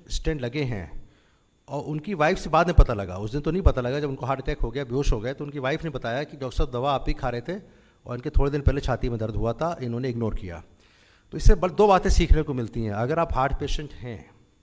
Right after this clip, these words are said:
तो आपको कम से कम इतना young मत सोचिए कि आप जिम करें, इतना young मत सोचिए। वो करते थे, fitness freak थे, दुबले पतला रहना चाहते थे, उनको शो करने पड़ते थे, उनको दौड़ना पड़ता था, उनको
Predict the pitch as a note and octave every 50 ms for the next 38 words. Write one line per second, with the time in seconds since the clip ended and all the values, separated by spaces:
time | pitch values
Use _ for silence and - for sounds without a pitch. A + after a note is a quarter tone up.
0 | _ _ _ _ _ _ _ _ _ - C3 C3 C#3 C3+ - - - C#3+ C3+ B2
1 | - C#3+ A2 C3+ B2+ - C#3+ E3+ D#3 C#3+ C#3+ C#3+ C#3 C3 - B2+ A#2+ - D#3+ E3
2 | D#3 D3+ C3+ A2+ G#2 - B2+ A2+ G#2 - F#2 D#2+ D#2+ - - - - - - _
3 | - - - D#3+ D3 - E3 D#3+ D3 D3 C3+ B2+ A#2+ A2+ - - - - - G#2
4 | F2 E2+ G#2 - - C#3+ C3 - F3 E3 E3+ E3+ E3 E3+ - - - _ _ -
5 | C#3+ B2 B2 D#3 D3+ - - - D#3 E3 E3 - - D#3 D3+ D3 D3+ - - -
6 | - _ _ _ - G2+ C3 B2+ C#3+ D#3 D3 C#3+ D3 - D3+ D3 C3+ C3 C3 D3+
7 | D3 - D3 C3+ - D#3 C#3+ D3 - C#3+ C#3 C3 B2 - B2+ A#2+ - D#3 D#3 D3+
8 | D3 C#3 C#3 D3 C#3+ C#3 C3 B2 - C#3+ C3+ - - C#3+ C3+ B2 A#2 A2+ A#2+ A2
9 | A#2+ B2 B2+ C#3 D3 C3 C3+ B2+ - C#3 B2+ - C3+ C3 B2+ B2 A#2 - B2 A#2
10 | A2+ A2+ -